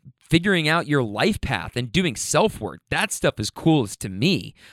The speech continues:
Like, yeah, I love the weekends going out to Vegas and balling with the bros as much as anybody else, probably more than anybody else, trust me, or going to festivals and being in the house where you've got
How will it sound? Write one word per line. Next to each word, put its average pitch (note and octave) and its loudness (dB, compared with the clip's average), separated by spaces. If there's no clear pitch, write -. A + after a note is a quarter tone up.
Like, C#3 -2
yeah, G3 4
I A#2+ 4
love D3+ 0
the C#3+ 2
weekends C#3 0
going D3+ 4
out C#3+ 0
to C3 2
Vegas C#3+ 2
and A#2+ -2
balling D3 4
with C3+ -2
the B2 -4
bros D#3 8
as C#3+ -2
much F3+ 0
as C3+ 0
anybody F#3 4
else, G3+ 4
probably G3+ -2
more E3+ 0
than G#3+ 2
anybody G#2 -2
else, D#2 -6
trust - 0
me, - -10
or D3+ 4
going G3+ 4
to F3 4
festivals B2 -2
and A2+ -6
being G3 4
in F3+ 0
the C3+ 2
house E3 0
where C3+ 2
you've D3 -2
got D#3+ 0